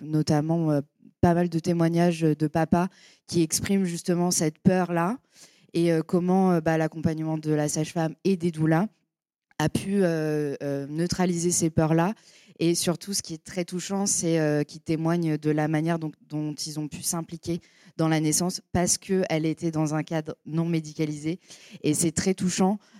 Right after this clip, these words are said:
euh, de voir, et aussi ça rebondit avec ce que Marie disait sur, euh, comment ça impacte la parentalité derrière, c'est que ça va ressouder le couple et ça va créer un lien immédiat avec le,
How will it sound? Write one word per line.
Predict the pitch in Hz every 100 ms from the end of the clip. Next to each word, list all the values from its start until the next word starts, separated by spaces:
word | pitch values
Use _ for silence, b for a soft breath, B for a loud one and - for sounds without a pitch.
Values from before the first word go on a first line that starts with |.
| b
euh, | 151 151
de | 151
voir, | 147 160 175 -
et | 156
aussi | 151 147 -
ça | 175 156
rebondit | 143 147 160 156
avec | 156
ce | -
que | -
Marie | 151 147 160
disait | 151 156 165
sur, | 185 - 160 143
euh, | 147 139 139
comment | 175 160
ça | 165 147 -
impacte | 156 170 - 160
la | 147
parentalité | 143 147 147 - 147 143 147
derrière, | 143 151 156 170 196 B B B B
c'est | -
que | 160 165
ça | 165
va | 151 151
ressouder | 151 180 208 - 202 180 202
le | 185 165
couple | - 233 214 -
et |
ça | 156 151
va | 151
créer | - 180 175
un | 170
lien | 170 180 180 -
immédiat | 175 170 160 180 180
avec | 170 151 151 -
le, | 151 147 143